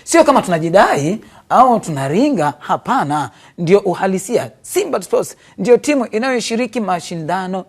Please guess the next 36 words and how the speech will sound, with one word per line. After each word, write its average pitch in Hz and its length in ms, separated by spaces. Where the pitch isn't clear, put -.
mengi 165 520
zaidi. 113 520
Jumla 240 360
tunashiriki 175 520
mashindano 156 580
matatu: 131 680
ligi 185 220
ya 147 160
N 135 120
B 120 140
C, 262 340
kombe 185 200
la 131 100
C 202 160
R 156 160
D 147 80
B 190 140
Bank 202 280
Federation 180 460
Cup 302 240
na 135 80
kombe 156 320
la 131 80
shirikisho 180 600
Afrika. 226 420
Hii 277 280
ndio 196 220
maana 180 420
halisi 151 580
ya 240 100
kujenga 120 400
timu. 113 200
Kila - 180
mtu 180 260
ahesabu 139 480
mashindano 107 580